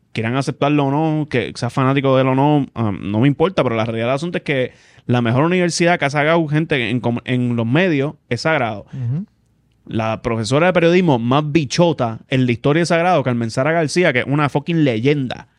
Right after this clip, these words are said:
Speaker 1: ella no odiaba a la Comay. La gente llegaba allá a hablar mierda de la Comay y ella decía, "Perdóname, perdóname". ¿Por qué?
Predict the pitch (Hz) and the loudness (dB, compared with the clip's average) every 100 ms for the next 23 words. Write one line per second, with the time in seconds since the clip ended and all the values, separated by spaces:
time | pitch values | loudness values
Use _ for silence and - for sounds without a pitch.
0 | _ _ _ _ _ _ _ _ _ _ | _ _ _ _ _ _ _ _ _ _
1 | - 123 127 127 120 123 120 117 117 208 | -4 -2 0 0 -2 -2 -2 -4 -8 -10
2 | _ _ _ _ _ _ _ _ _ - | _ _ _ _ _ _ _ _ _ -4
3 | 127 120 120 147 156 156 165 170 160 170 | -2 0 2 2 2 2 2 0 2 0
4 | 165 170 190 175 185 131 123 185 185 139 | 0 0 -2 -2 -2 -2 -2 -2 -2 0
5 | 180 196 131 _ _ _ 202 202 - 123 | 0 -2 -4 _ _ _ -4 -2 -2 -4